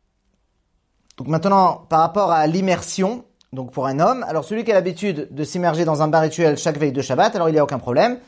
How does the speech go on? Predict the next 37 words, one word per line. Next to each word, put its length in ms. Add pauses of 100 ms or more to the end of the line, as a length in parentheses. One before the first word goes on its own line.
(480)
Ou 80
mi 140
shemevatla 440
lifamim 300
mipnei 260
tirdat 340
asakav 400
ou 40
mipnei 200
atzina, 420
asur. 340 (360)
Par 140
contre, 240
celui 280
qui, 440 (180)
qui 120
délaisse 360
cette 160
immersion 560 (540)
à 80
cause 220
de 100
ses 120
préoccupations 720
ou 20
bien 140
à 60
cause 180
du 80
froid, 500 (280)
donc 160
parfois 360
il 140
est, 240
il 160
délaisse 300
là, 260